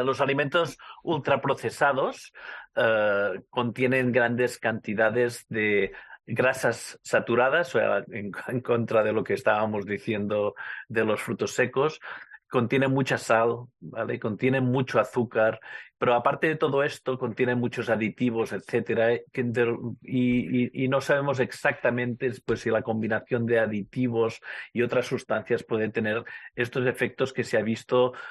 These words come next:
eh, de forma sistemática, de forma, eh, en, en, eh, eh, repetida en diferentes estudios que se asocia, pues, a enfermedad cardiovascular, a aumento de peso y probablemente también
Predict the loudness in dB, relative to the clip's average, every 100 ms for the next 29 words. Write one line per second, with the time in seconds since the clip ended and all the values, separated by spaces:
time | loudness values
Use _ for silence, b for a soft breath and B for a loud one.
0 | B -2 0 2 2 2 2 -2 -2 0
1 | 2 0 -2 -6 -8 -2 0 2 0 2
2 | 0 0 -2 -4 -2 -2 -4 B B B
3 | 0 2 2 2 0 -4 -8 -10 -10 -8
4 | -6 -4 -4 -4 -4 -6 -4 -2 0 0
5 | 0 -2 -6 B -2 0 2 2 0 0
6 | 2 4 4 2 0 -2 -4 -4 -4 -2
7 | -4 -6 -8 -4 -2 -2 -2 -4 -4 -2
8 | -4 -2 -4 -2 -6 -6 -6 -8 -4 -4
9 | -2 -4 -2 -4 -4 -6 -2 0 -2 -6
10 | B -2 0 0 0 2 2 2 0 0
11 | 0 2 0 -2 0 2 2 0 -2 -4
12 | -6 -6 -6 -2 -2 -2